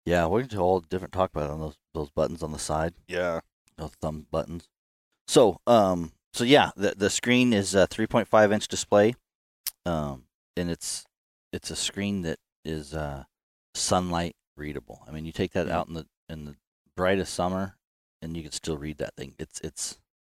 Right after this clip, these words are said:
Speaker 1: that screen is
Speaker 2: Huge improvement.
Speaker 1: hu-, mu-, much better. So three and a half sec-, uh, there. So the batteries, we're gonna cover the batteries real quick.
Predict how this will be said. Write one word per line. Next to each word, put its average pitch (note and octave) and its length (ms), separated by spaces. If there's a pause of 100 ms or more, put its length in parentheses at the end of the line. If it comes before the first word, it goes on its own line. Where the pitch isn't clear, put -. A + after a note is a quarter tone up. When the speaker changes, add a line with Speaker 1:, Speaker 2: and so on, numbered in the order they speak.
(160)
Speaker 1:
that - 180
screen E2 260
is D2 120
Speaker 2:
Huge G#2+ 220
improvement. D#2 540
Speaker 1:
hu-, - 500
mu-, D2 180 (120)
much E2 360
better. C#2 200
So - 200
three F#2+ 200
and F2+ 80
a F2 40
half E2 200 (100)
sec-, - 280
uh, C#2+ 240 (300)
there. D2+ 200 (580)
So B2+ 260 (400)
the A2 80
batteries, A#2 580
we're A2+ 60
gonna G2 80
cover G#2+ 240
the F#2 60
batteries G2 400
real G2+ 100
quick. G2 260